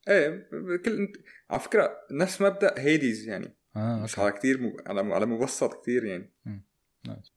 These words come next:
Speaker 2: ولعبت شو التانية كانت؟
Speaker 1: دونلاند.
Speaker 2: آه، هلأ اليوم كنت عم لعب دونلاندز لأنه بدها أبديت
Speaker 1: مم.
Speaker 2: كان رهيب، استنيتها حتى تخلص.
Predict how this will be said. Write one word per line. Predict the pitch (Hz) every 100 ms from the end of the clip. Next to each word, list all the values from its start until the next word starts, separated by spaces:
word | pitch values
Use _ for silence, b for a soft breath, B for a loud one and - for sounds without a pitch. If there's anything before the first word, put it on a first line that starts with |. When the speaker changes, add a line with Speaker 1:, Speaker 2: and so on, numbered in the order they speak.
| _
Speaker 2:
ولعبت | 110 113 127 135 131 _ - - _ _ _ _
شو | - 117
التانية | - 113 113 113
كانت؟ | 113 113 113 117 117 _ 113
Speaker 1:
دونلاند. | 117 120 110 101 110 - _ _ _ _ _ _ _ _
Speaker 2:
آه، | 131 135 139 139
هلأ | 156 131
اليوم | 120 135
كنت | 120 -
عم | 107
لعب | 104 104 101
دونلاندز | 98 101 101 101
لأنه | 104 104 104 101 _
بدها | - 107 110 107
أبديت | 95 107
Speaker 1:
مم. | 101
Speaker 2:
كان | 107
رهيب، | 101 95 104 98 _
استنيتها | - 107 98 98
حتى | 98
تخلص. | 101 113 104 98 -